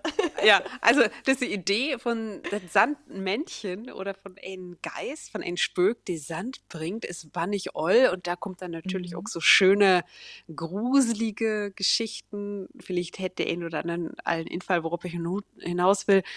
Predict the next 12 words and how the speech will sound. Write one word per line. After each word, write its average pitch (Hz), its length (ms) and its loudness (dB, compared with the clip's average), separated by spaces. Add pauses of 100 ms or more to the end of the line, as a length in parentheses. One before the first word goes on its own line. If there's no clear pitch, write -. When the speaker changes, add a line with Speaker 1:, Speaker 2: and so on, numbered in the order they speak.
(200)
Speaker 2:
zusammen 170 460 4
von 175 320 -2
E 165 140 0
T 170 180 -6
A 156 220 -2
Hoffmann, 160 480 -2
der 147 220 -4
Sandmann. 135 1000 -6 (460)
Das 135 200 -4
ist - 180 -8
dann 135 140 -8
Speaker 1:
Oh. - 640 -16